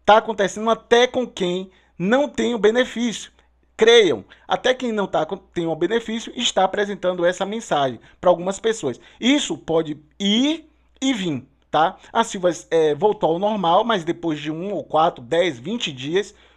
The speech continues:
ficou de novo dando como bloqueado ou cancelado. Mas aí você tenta entrar e normaliza. Não pode acontecer isso na data do... Até quando a folha fechar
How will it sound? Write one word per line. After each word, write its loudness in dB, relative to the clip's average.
ficou 0
de -4
novo 2
dando 0
como -4
bloqueado 0
ou -6
cancelado. -2
Mas 0
aí 0
você -6
tenta -8
entrar -2
e -4
normaliza. 0
Não 2
pode 0
acontecer -4
isso -8
na 2
data 4
do... -2
Até 4
quando 4
a 4
folha 2
fechar 2